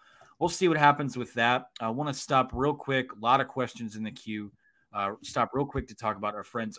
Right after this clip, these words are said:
over at the Rogue Shop. Um,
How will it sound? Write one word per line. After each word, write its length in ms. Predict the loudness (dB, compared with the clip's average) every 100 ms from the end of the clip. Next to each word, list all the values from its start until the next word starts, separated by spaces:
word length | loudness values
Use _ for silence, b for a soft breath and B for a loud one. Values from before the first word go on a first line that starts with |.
| -8
over 280 | -8 -8 -8
at 160 | -12 -14
the 100 | -16
Rogue 340 | -10 -8 -8
Shop. 420 | -6 -2 -2 -4 _ b b b -12
Um, 480 | -6 -6 -6 -10